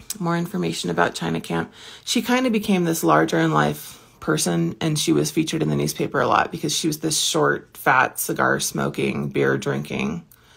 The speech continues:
woman who had a very loose grasp on whether or not people had any authority over her.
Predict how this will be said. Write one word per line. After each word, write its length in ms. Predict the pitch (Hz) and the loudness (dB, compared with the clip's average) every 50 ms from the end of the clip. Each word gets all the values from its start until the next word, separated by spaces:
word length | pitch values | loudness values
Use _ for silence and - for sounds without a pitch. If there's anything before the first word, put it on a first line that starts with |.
| - - - - - - - - - - | -20 -20 -20 -20 -20 -20 -20 -20 -14 -4
woman 360 | - 160 156 151 135 143 147 170 | -2 0 0 2 0 0 0 -2
who 140 | 170 160 | 0 -2
had 360 | - 160 165 131 - - - - | -2 0 2 2 2 2 2 -2
a 100 | - 165 | -4 -2
very 260 | 170 190 196 190 170 | 0 2 2 4 4
loose 340 | 147 143 151 165 160 - - | 4 4 4 2 2 0 -2
grasp 480 | - 147 147 139 143 160 151 - - - | 0 2 4 4 4 2 -2 -6 -4 -2
on 420 | - 143 143 139 139 139 156 151 - - - _ - - - - - - - - - | -2 -2 0 -2 -2 -4 -4 -6 -10 -16 -20 _ -20 -20 -20 -20 -20 -20 -14 -4 0
whether 280 | 147 147 139 143 147 | 0 2 4 4 4
or 60 | 143 143 | 4 4
not 300 | 147 135 - - - - | 4 2 0 0 -4 -6
people 240 | 170 165 - - | -6 -2 -2 -4
had 180 | 147 143 139 135 | 0 0 0 0
any 180 | 143 135 139 - | 0 0 0 -2
authority 460 | - - - - 135 143 156 165 175 | -2 -2 -2 -2 0 4 4 4 4
over 200 | 175 165 180 180 | 4 2 0 0
her. 280 | 185 196 190 196 202 | 0 0 0 -2 -4